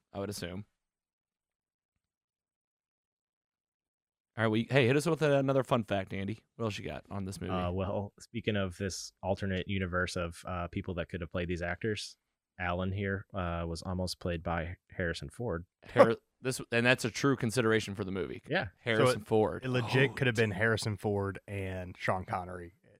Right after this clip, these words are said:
Speaker 3: Just different
Speaker 1: <laughs>
Speaker 3: names, but
Speaker 1: I
Speaker 3: with
Speaker 1: feel like you,
Speaker 3: dinosaurs.
Speaker 1: I feel like the planning in that room is like, "Well, won't everybody think it's Indiana Jones?"
Speaker 3: But it worked in eighty-nine.
Speaker 1: It's the same, like,
Speaker 3: <laughs>
Speaker 1: outfits, though.
Speaker 3: Yeah.
Speaker 1: So I can see,
Speaker 2: Yeah.
Speaker 1: like, and then especially, yeah, you get Sean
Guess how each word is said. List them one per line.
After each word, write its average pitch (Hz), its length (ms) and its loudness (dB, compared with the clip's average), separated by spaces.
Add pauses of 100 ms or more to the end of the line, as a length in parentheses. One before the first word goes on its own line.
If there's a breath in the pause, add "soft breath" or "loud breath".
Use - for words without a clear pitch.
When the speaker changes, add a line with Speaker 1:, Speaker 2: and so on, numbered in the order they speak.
(220)
Speaker 3:
Just - 320 6
different 123 320 4
Speaker 1:
<laughs> - 0 -
Speaker 3:
names, 98 500 -4
but 107 220 -4
Speaker 1:
I 123 80 4
Speaker 3:
with - 80 -4
Speaker 1:
feel 180 100 4
like 196 160 4
you, 110 80 4
Speaker 3:
dinosaurs. 95 560 0 (140)
Speaker 1:
I 135 40 2
feel 185 120 2
like 180 80 0
the 135 60 -4
planning 123 360 2
in 135 120 2
that 131 140 6
room 139 240 6
is 123 120 0
like, 98 280 0 (280)
"Well, 123 120 2
won't 180 220 6
everybody 165 320 4
think 147 260 0
it's 135 140 -2
Indiana 143 380 2
Jones?" 139 420 0
Speaker 3:
But 165 100 -2
it 180 120 0
worked 214 320 6
in 160 80 6
eighty-nine. 160 800 8 (160)
Speaker 1:
It's 202 160 8
the 196 120 2
same, 196 300 8
like, 160 220 10
Speaker 3:
<laughs> - 40 -6
Speaker 1:
outfits, 127 540 10
though. 104 240 8
Speaker 3:
Yeah. 101 80 10
Speaker 1:
So 135 180 8
I 143 100 10
can - 200 4
see, 123 80 10
Speaker 2:
Yeah. 110 260 12
Speaker 1:
like, - 200 4
and 175 120 6
then 180 120 6
especially, 180 640 6
yeah, 175 180 12
you 139 140 6
get 160 160 6
Sean - 260 2